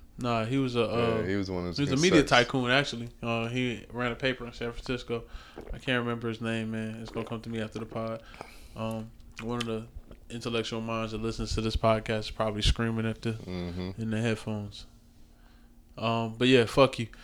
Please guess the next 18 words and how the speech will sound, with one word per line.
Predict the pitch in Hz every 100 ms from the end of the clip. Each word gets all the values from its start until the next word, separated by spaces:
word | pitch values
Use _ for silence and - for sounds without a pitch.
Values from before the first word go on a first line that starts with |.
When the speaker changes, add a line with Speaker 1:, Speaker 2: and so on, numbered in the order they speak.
| - -
Speaker 1:
Uh, | 127 127 120 143 - 254 196 180
<laughs> | 180 214 - - - - - - -
smart | - 120 123
ass | 117 113 -
nigga. | 120 123 - - -
Speaker 2:
Mm. | 82 80 123 117 117 113
Speaker 1:
Uh, | - - - - - - - - - - - - - - - -
but | 117 131
yeah, | 147 135
he | 147
pushed | 156 147
it | 139
through | 139
his | 127
paper | - 143 127
that | 120 113 101
marijuana | 110 120 120 117 117 117
was | 113